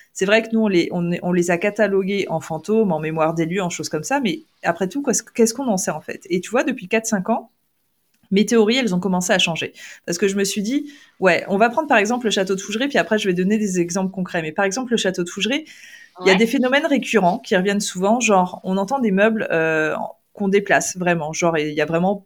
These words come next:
Speaker 1: plein, plein de personnes qui ont entendu ça. Genre, à l'étage du dessus, c'est comme si on traînait, euh, une malle, machin, euh... Et,
Speaker 2: Ouais.
Speaker 1: euh, et en fait, ça revient d'année en année. Et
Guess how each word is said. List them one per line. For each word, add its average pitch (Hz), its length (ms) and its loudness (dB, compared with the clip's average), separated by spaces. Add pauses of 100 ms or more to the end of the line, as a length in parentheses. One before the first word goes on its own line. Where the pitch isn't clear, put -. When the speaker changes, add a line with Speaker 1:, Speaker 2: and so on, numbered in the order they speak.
(120)
Speaker 1:
plein, 202 180 2
plein 190 160 0
de 180 80 0
personnes 180 300 -2
qui 196 80 -6
ont - 20 0
entendu 165 320 -6
ça. 226 160 -2
Genre, 170 180 0
à 160 40 2
l'étage 170 320 -2
du 180 80 -4
dessus, 254 180 -8
c'est 254 140 -2
comme 180 160 0
si 175 120 -6
on 160 60 -8
traînait, 156 480 -4
euh, 151 100 0
une 160 140 -8
malle, 196 320 2
machin, 175 640 -2
euh... 147 100 -2 (1080)
Et, 208 220 8
Speaker 2:
Ouais. - 100 6
Speaker 1:
euh, 175 720 4 (420)
et 196 180 4
en 196 80 4
fait, 285 240 2
ça 220 140 4
revient 226 340 2
d'année 208 220 4
en 226 160 4
année. 185 500 2
Et 180 460 -2